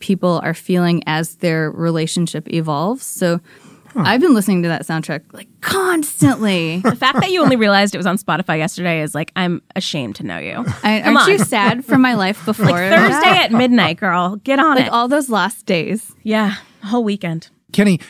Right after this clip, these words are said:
Speaker 4: you had mentioned in your review that you think one of the best things about the new movie is that it has this kind of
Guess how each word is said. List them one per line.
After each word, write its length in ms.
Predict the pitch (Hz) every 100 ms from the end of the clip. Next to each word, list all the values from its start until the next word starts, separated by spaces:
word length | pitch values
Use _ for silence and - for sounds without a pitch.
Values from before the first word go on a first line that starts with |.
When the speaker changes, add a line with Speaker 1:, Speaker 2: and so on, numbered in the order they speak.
| _
Speaker 4:
you 100 | 185
had 60 | 214
mentioned 320 | 196 196 170
in 120 | 143
your 140 | 139
review 280 | 127 120 147
that 160 | 123 127
you 220 | - 151
think 160 | 180 143
one 100 | 135
of 40 |
the 60 | 117
best 320 | 143 143 -
things 520 | 139 123 120 110 - -
about 420 | 120 113 110 110
the 80 | 120
new 160 | 110
movie 460 | 104 104 98 101 98 - - _
is 180 | 135 135
that 80 | 127
it 80 | 117
has 220 | 120 104
this 160 | 127
kind 180 | - 127
of 100 | 113